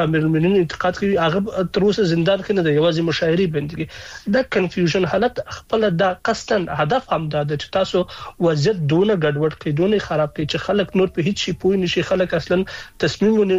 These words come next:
نیولی شي، نړیواله ټولنه تصمیم ونه نیولی شي. په مختلفو ځایونو کې چې تاسو د ن-، د دوی په خلاف د نړیواله ټولنې غونډې کېږي، یو هیواد یو ډول معلومات وړاندې کوي، هغه رښتیا وي ځکه په یو ولایت کې هغه س-،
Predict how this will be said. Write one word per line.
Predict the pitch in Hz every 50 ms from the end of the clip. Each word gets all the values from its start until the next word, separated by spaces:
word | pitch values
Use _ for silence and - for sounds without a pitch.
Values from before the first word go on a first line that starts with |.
| 175 180
نیولی | 180 170 180 180 170 160 -
شي، | 190
نړیواله | 165 165 160 156 160 175 208 226 220 202 - - -
ټولنه | 190 175 190 214 226 214 220 -
تصمیم | 185 - - 208 208 202
ونه | 190 190 190 185 185
نیولی | 180 180 175 170 -
شي. | 190 190 - - - - - - - - - 285 196 -
په | 233 190
مختلفو | 196 - - 214 208 233 214 233 220
ځایونو | 202 202 220 190 160 165 185 190 208 214 214
کې | 208 - 196
چې | 175 -
تاسو | 202 175 - 190
د | 185 190
ن-، | 185 180 180 175 156
د | 156 156
دوی | 165 196 190 -
په | 175 -
خلاف | - 180 180 185 180 180 - 196 185 160
د | 165 160
نړیواله | 165 160 160 165 170 185 185 180 180
ټولنې | - 175 180 180 180 175 175 175 175 - - - - - -
غونډې | 196 160 180 185 190 175 165 -
کېږي، | 196 165 156 147 160
یو | 185 185 160
هیواد | 170 175 175 180 175 156 151 160
یو | 170 180 185
ډول | 185 185 180 180 175
معلومات | 170 160 165 165 170 175 -
وړاندې | 185 160 160 160 160 156 -
کوي، | 165 165 180 170 156
هغه | 147 156 170
رښتیا | 196 - - - 165 165 170 185
وي | 190 180 160 180
ځکه | - 185 -
په | - 175 160
یو | 156 160
ولایت | 160 160 160 160 -
کې | - 180 160 160
هغه | 151 160 - -
س-، | 196 175 160 156 143 156 160 151 143 170 170 170 -